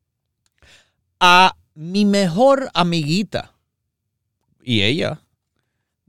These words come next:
me dice, "Yo soy su mejor amigo."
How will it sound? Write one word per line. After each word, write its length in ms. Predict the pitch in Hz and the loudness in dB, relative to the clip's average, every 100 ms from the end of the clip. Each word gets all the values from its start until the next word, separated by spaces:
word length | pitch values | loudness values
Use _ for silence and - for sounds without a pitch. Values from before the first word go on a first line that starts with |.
| _ | _
me 200 | 120 113 | -10 -6
dice, 540 | 107 120 - 123 104 - _ _ _ | -4 -2 -2 -2 -2 -8 _ _ _
"Yo 200 | 110 107 | -6 -4
soy 340 | 113 - 117 127 | -4 -2 -2 -2
su 240 | - 123 | -4 -4
mejor 440 | 110 101 101 101 - | -2 -2 -4 -4 -4
amigo." 480 | 127 170 240 90 | -4 -2 -4 -8